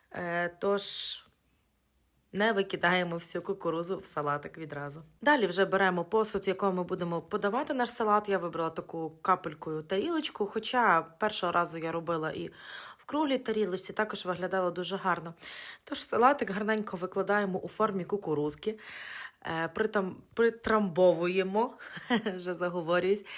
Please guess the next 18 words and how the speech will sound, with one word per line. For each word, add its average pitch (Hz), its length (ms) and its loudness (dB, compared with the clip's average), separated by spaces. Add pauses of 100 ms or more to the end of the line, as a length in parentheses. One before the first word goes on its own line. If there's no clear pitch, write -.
(160)
Спочатку - 320 2
я - 20 8
викладала 180 400 6
ложкою, 240 500 2
а 196 60 4
потім 233 340 -2
гарненько 196 540 -2
утрамбувала 175 720 2
все 165 240 -2
вилочкою. 185 720 0 (640)
І 190 160 -4
щоб 170 240 0
більше 170 420 -4
вмістилося 240 800 0
в 214 140 -4
одну 214 220 0
порцію 208 500 -2
салату, 185 640 0